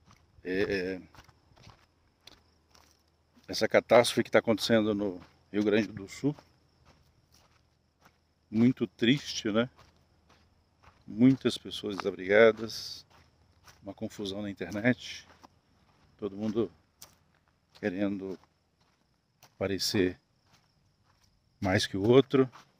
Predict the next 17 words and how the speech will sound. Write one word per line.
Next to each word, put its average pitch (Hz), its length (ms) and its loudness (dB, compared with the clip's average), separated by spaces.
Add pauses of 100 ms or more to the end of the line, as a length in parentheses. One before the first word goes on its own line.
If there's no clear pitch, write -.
(1500)
E 123 520 8
tudo 156 200 0
isso 170 260 4
me 170 140 2
levou 160 560 6
a, 143 400 4
a 120 80 -8 (480)
algumas 156 440 4
reflexões. 139 1000 6 (1400)
O 135 80 -4
quão 170 280 4
preparado 123 680 8
nós 113 180 4
estamos 120 760 2 (1600)
para 104 160 2
uma 107 100 4
catástrofe? 104 720 0